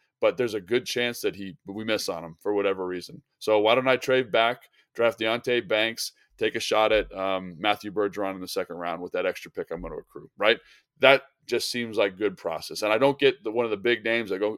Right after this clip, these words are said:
I don't get Darnell Wright. I go to, I don't get Anton Harrison. I don't get DeJuan Jones, but I get a guy who's gonna be a starting right tackle in the N F L, maybe left tackle with some swing ability,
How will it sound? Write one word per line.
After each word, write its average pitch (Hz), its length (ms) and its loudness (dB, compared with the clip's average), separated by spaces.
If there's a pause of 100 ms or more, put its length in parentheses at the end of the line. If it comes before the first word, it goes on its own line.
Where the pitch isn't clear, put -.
I 107 40 -4
don't 110 160 0
get 107 140 -2
Darnell 107 320 0
Wright. 98 300 2 (300)
I 98 60 -6
go 110 160 2
to, 107 180 0
I 95 60 0
don't 104 160 0
get 107 100 2
Anton 98 320 -4
Harrison. 98 500 -4
I 98 40 -4
don't 104 180 -2
get 98 120 -4
DeJuan 98 280 -2
Jones, 113 460 -2 (340)
but 110 80 0
I 113 60 4
get 113 140 4
a 107 60 2
guy 107 280 6
who's 113 120 0
gonna 110 140 -6
be 101 100 -4
a 92 40 -4
starting 113 360 0
right 110 180 -2
tackle 107 340 -2
in 104 80 -8
the 107 80 -6
N 104 100 -2
F - 160 -6
L, 85 300 -2 (100)
maybe 98 240 -2
left 98 260 0
tackle 98 300 -4
with 95 120 -4
some 98 120 -12
swing 98 260 -8
ability, 92 500 -4